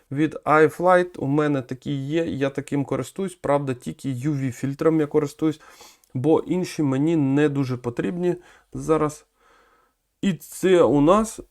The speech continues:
сорок п'ять чотириста. А тут у нас дуже шустрий, все налаштовано, готово до польотів, в реальному покупцю торг. У нас тут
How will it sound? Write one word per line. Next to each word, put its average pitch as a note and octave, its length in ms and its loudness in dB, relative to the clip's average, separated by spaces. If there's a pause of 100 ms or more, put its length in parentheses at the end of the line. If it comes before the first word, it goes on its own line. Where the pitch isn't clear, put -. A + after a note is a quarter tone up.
сорок E3+ 460 0
п'ять F3+ 260 2
чотириста. A#2 720 -4 (560)
А B2+ 200 -2
тут G3+ 320 -4
у G3+ 60 0
нас F#3+ 460 0 (480)
дуже C#3 320 2
шустрий, A3 480 -2
все D3+ 240 -4
налаштовано, F3 640 -2 (260)
готово D3 300 2
до C#3 100 0
польотів, F3+ 560 -2
в C#3 40 -6
реальному C#3 420 0
покупцю C3+ 440 -6
торг. G#2+ 360 -2
У A#2+ 100 -4
нас F#3 220 0
тут G3 220 -6